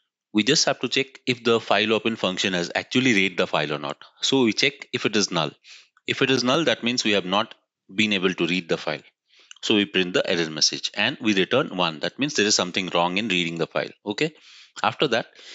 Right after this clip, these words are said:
if we have successfully read the file, then we read the data from the file. Okay. So we can use either fscanf, fgets, or fread. Fine. And then we use the while loop so that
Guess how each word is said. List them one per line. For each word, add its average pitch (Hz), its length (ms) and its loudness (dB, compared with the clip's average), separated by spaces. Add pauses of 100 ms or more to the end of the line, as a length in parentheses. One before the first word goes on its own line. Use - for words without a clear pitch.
(160)
if - 160 -4
we 104 100 4
have 95 160 2
successfully 143 800 0
read 101 220 0
the 113 100 2
file, - 280 -2 (120)
then 101 300 -2 (600)
we 135 140 4
read 135 220 0
the 95 80 2
data - 260 -2
from - 220 -8
the - 80 -8
file. - 180 -8 (560)
Okay. 143 260 0 (880)
So 123 220 2
we 107 140 0
can 107 180 0
use 127 340 2
either 117 560 4
fscanf, - 760 -2 (300)
fgets, - 640 0
or 80 200 0
fread. - 480 -6 (540)
Fine. 170 180 -2 (640)
And 110 180 0
then 151 180 -2 (380)
we 110 160 -2
use 131 240 4
the 139 140 4
while 90 180 4
loop 101 320 0
so 113 140 0
that 101 240 -2